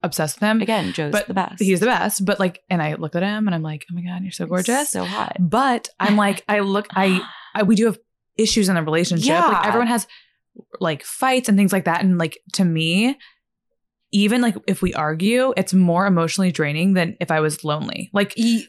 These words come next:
Speaker 1: me looking
Speaker 2: One hundred percent.
Speaker 1: now I look at loneliness and I'm like, "Actually, that wasn't that bad."
Speaker 2: And loneliness is, like, healthy, I think.
Speaker 1: It is. We're supposed to be. And also,
Speaker 2: That's life.
Speaker 1: I think we also all scroll
Speaker 2: Like,
Speaker 1: through
Speaker 2: toughen
Speaker 1: social
Speaker 2: up.
Speaker 1: media and we're like, "Oh my God, they're with this person, they're with this person." Like,
Speaker 2: Yeah.
Speaker 1: we just have an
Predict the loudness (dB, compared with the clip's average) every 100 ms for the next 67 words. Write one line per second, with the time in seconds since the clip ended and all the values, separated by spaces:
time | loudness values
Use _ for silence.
0 | 0 2 4 2 2 2 2 2 2 2
1 | 0 -2 -2 -2 -4 -6 -4 0 2 2
2 | 2 0 0 0 0 0 0 0 2 2
3 | 0 -4 -2 -2 -2 -4 -4 -4 -4 -4
4 | -4 -4 -8 -6 -2 0 2 2 2 2
5 | 0 0 0 2 0 -2 -6 -6 -6 -8
6 | -6 -8 -6 -8 -4 0 0 0 0 -2
7 | -2 -2 -2 0 -2 -2 -2 -2 0 2
8 | 2 2 2 0 -2 -6 -8 -4 -2 -4
9 | -6 -6 -2 2 2 2 0 0 2 2
10 | 0 -2 -2 0 2 2 0 0 0 0
11 | 2 2 2 0 0 2 2 0 -4 -6
12 | -8 -6 -4 -4 -2 -2 -2 -4 -6 -4
13 | -2 -2 -2 -4 -2 -2 -2 0 0 2
14 | 0 0 -2 -2 0 0 0